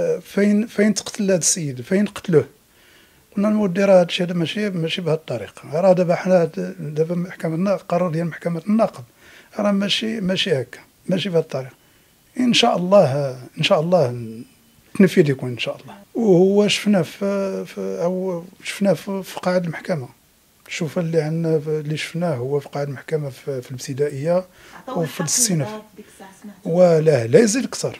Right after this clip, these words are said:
Speaker 1: لا، لا يزيد أكثر. عطاوه الحق، وعطاوه الحق عاود في الصنف يهضر، وعطاوه عاود الحق، هو أنت كتشوف عاود كيعقب في، في، في محكمة، في النقد.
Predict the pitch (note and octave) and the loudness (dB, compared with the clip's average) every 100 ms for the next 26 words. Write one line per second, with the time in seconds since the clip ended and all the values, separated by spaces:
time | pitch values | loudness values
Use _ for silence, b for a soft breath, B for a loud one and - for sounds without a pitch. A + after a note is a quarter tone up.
0 | - _ - - - _ C#3 - C#3+ A3+ | -20 _ -20 -20 -20 _ -8 -4 0 0
1 | C4+ G#3+ - C3 A2+ - D#3+ C3+ B2 - | 0 -6 -8 -6 -8 -2 0 0 -6 -6
2 | E3+ A3 - - C#3+ C#3 E3 D3+ B2+ - | 0 0 -2 -10 -8 -2 0 0 -4 -12
3 | - - C#3 - - - D3 C3+ B2 G#2+ | -10 -6 -6 -6 -8 -4 -6 -6 -10 -4
4 | D3+ A#3+ A#3+ B B B B _ A#3+ D#3 | 0 0 -2 B B B B _ 2 2
5 | D3+ E3+ D3 D3 B2+ - - C#3 C#3+ C3+ | 4 4 4 2 -4 -10 -6 -2 -2 -2
6 | B2+ C3+ B2+ B2+ C3+ A#2 A#2 A#2+ - C#3 | -4 -8 -8 -10 -12 -10 -8 -8 -8 -10
7 | A#2+ G#2 _ D#3+ C3 - C#3+ B2+ C3+ A#2+ | -10 -12 _ 0 0 -6 -10 -8 -10 -8
8 | B2 - C#3+ C3+ C3+ C#3 A#3+ - | -12 -12 -12 -12 -8 -4 -4 -6